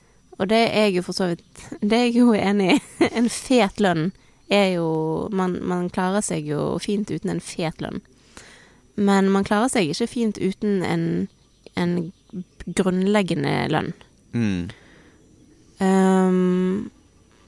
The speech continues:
Speaker 1: og når man begynner å, å faktisk se på tallene og regne, så, eh,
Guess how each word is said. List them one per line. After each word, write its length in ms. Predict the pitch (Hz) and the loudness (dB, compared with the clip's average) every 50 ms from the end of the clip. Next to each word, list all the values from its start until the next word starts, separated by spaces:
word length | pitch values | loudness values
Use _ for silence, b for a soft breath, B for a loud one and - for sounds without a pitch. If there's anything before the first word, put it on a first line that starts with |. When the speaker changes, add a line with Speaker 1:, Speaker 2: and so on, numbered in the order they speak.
| _ _ _ | _ _ _
Speaker 1:
og 120 | 208 208 202 | 0 2 4
når 160 | 202 202 196 | 4 4 4
man 200 | 196 196 196 196 190 | 4 4 2 2 2
begynner 400 | 233 247 233 226 208 190 185 180 | 4 4 4 4 4 2 2 2
å, 180 | 170 175 180 175 180 180 180 180 185 196 190 196 180 180 180 170 156 - - - | 2 2 2 2 2 2 2 2 2 0 0 0 0 -2 -2 -4 -6 -8 -6 -2
å 80 | 196 190 185 208 - _ _ - _ - _ - - - _ _ - - | -2 -2 -2 -4 -10 _ _ -20 _ -20 _ -20 -20 -20 _ _ -20 -18
faktisk 640 | - - - 202 - - - - - - 175 - - | -10 -4 -4 -4 -4 -4 -12 -12 -8 -8 -8 -6 -8
se 280 | - - - 220 202 196 | -10 -4 -2 0 0 0
på 140 | - - - | -2 -6 -6
tallene 480 | - 202 196 190 175 156 156 151 135 - | -2 -2 0 0 0 -2 -2 -4 -4 -2
og 140 | 143 160 147 | -2 -2 -2
regne, 520 | - 156 151 156 160 175 190 190 180 139 180 - - - - - - _ - B B B B B B B B B B B B B B B B | -2 -2 -2 -2 -2 0 0 0 0 -2 -4 -8 -14 -20 -20 -20 -20 _ -20 B B B B B B B B B B B B B B B B
så, 300 | - - - - 214 208 202 | -8 -6 -2 0 2 4 4
eh, 300 | 196 190 185 185 180 160 | 4 4 2 0 -2 -6